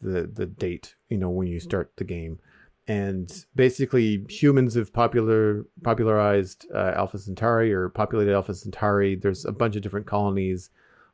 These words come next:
Earth is a wasteland, and you're out in space. You very quickly get thrown into the story, and you join a team of explorers called Constellation. They're not that dissimilar to a very tiny federation. They're basically about exploring space, science discovery,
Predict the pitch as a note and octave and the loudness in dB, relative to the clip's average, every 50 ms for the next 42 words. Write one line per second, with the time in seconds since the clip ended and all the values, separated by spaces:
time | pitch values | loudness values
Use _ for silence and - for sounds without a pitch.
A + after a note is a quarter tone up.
0 | _ _ C#3+ C#3+ D3 C#3 C#3+ D3 B2+ B2+ A2 A2 G#2+ G#2+ G#2 - - A2 G#2+ G#2+ | _ _ 4 4 4 4 4 2 2 4 4 4 4 4 2 -2 -2 -2 0 0
1 | G#2 G#2 G2+ G2+ G2+ G2 G2 F#2 - - _ _ - A2 G2+ G2 G2 F#2+ F#2 F#2 | 0 0 0 0 -2 -2 -4 -6 -10 -16 _ _ -6 -4 -4 -2 -2 -4 -4 -4
2 | F2+ F2+ F2+ F2+ F2 F2 - - - _ _ - A2+ A2 A2 A2 G#2+ G#2+ - G2+ | -4 -4 -4 -6 -8 -10 -14 -18 -20 _ _ 0 2 4 6 6 4 2 0 -4
3 | - - - G#2 F#2 F2+ F2+ - - - - A#2 A2+ G#2+ A2 A#2+ A#2 A2+ - - | -10 -6 -4 -4 -4 -4 -6 -8 -12 -10 -6 -4 0 2 4 4 4 4 2 -2
4 | A2 A2 A2 G2+ G2+ - - - G#2+ G2+ G2 F#2+ F#2+ F#2+ F#2 F2+ - - G#2 F#2+ | -4 -4 -2 -2 -2 -4 -2 -2 -2 -2 -2 -2 -4 -6 -8 -6 -4 -2 0 0
5 | F#2 F#2 F#2+ F#2 F#2+ F#2 F2+ G2+ G2+ G2 F#2+ F#2 F#2+ F#2 F2+ - _ _ _ _ | 2 0 0 0 -2 -4 -2 -2 -2 -2 -2 -2 -4 -4 -8 -10 _ _ _ _
6 | _ _ - - F#2+ F#2 - - A2+ A#2 A2 G#2+ G2 G2+ - - - F#2 F#2+ F#2+ | _ _ -8 -6 -6 -4 -2 0 0 2 2 0 0 -2 -4 -6 -4 -2 -2 0
7 | F#2+ F#2+ F#2 - - - G2 F#2 F2+ F2+ F2+ - - - G2+ G2 E2 - - G#2+ | 0 0 -2 -4 -6 -4 -2 -2 0 -2 -4 -8 -6 -4 -4 -4 -4 -4 0 4
8 | A2+ C#3 C3+ - - F#2+ E2+ - - _ _ _ - E3+ F3 F3+ F3+ - - C3 | 4 4 4 4 0 -6 -10 -12 -16 _ _ _ 2 4 4 4 2 2 2 0
9 | B2+ B2 - C3 A#2+ - - C3 B2 A#2+ A#2 G#2 - - A#2 A2+ G2+ G#2 C3+ E3+ | 0 0 0 -2 -4 -2 0 2 2 4 2 2 2 2 2 2 2 0 -4 -4
10 | - - D#4 D#4 D4+ C#4+ B3 - - E3 E3+ F3 E3 C#3+ - - C3 A#2 A2 G2 | -2 0 2 4 4 2 2 2 2 2 4 4 4 2 2 2 0 2 2 2
11 | F#2 F2 - - F2 E2 A#2 B2 B2+ F3 F#3+ F#3 - - D#3 C3+ A#2+ A#2+ A2+ A2 | 0 0 -2 -4 -2 0 2 2 4 4 2 2 2 2 4 4 6 6 6 4
12 | A2 - - - - F#3 F#3 F#3 F#3 D#3+ - - B2+ A#2+ A#2 G#2+ - - - _ | 4 0 -4 0 2 4 4 4 2 0 0 2 2 2 2 2 -2 -6 -18 _
13 | - - C#3 C3+ C#3 C3+ B2+ - - - - - A#2 G2+ G2 G#2 G2 G2 F#2+ | -6 -2 0 0 0 0 -2 -4 -8 -6 -2 -2 0 2 2 2 2 2 -2